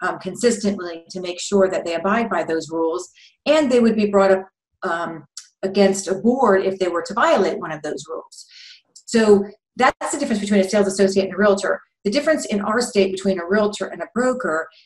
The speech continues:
is the realtor has the license and has decided to abide by the realtor code of ethics. The broker, once you have your license for two years, you are allowed to get your, and sit for the broker exam.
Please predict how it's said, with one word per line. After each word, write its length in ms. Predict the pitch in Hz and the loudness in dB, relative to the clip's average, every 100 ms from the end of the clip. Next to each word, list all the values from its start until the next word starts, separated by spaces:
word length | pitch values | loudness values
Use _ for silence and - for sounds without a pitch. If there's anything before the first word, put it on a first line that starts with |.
| - | 2
is 300 | 208 202 202 | 6 6 4
the 80 | 196 | 4
realtor 380 | 240 277 269 233 | 4 2 -2 -2
has 340 | 202 196 196 | 2 2 2
the 60 | 202 | 2
license 480 | 185 180 190 190 | 0 -2 -4 -6
and 80 | 185 | -6
has 140 | 165 - | -10 -12
decided 420 | 170 185 180 180 | -8 -6 -4 -4
to 140 | 190 | -4
abide 240 | 175 170 170 | 0 -2 0
by 100 | 170 | -2
the 80 | 165 | -2
realtor 240 | 170 190 | -6 -8
code 200 | 202 165 | -10 -4
of 60 | 254 | -2
ethics. 440 | - 196 - - _ _ | -2 -6 -8 -18 _ _
The 80 | 202 | -2
broker, 640 | 202 240 277 240 190 190 - | 2 4 4 4 2 0 -2
once 240 | 226 240 | -2 0
you 80 | 277 | -2
have 100 | 233 | 0
your 120 | 220 | 2
license 380 | 196 202 196 202 | 4 4 2 0
for 120 | 196 | -2
two 240 | 190 - 208 | -4 0 2
years, 640 | 190 185 156 147 147 - _ _ _ _ _ _ _ _ | 2 0 -2 -8 -12 -18 _ _ _ _ _ _ _ _
you 280 | 196 220 190 | 0 2 2
are 180 | 185 185 | 0 0
allowed 400 | 180 196 202 196 | 2 4 4 2
to 100 | 190 | 2
get 240 | 190 - | 2 0
your, 140 | - - _ _ - | -4 -8 _ _ -4
and 180 | 190 | -4
sit 320 | - 202 190 - | 0 0 0 -2
for 160 | 180 | -6
the 80 | 180 | -6
broker 360 | 180 170 170 165 | -4 -4 -4 -6
exam. 540 | 165 170 147 143 | -6 -8 -8 -8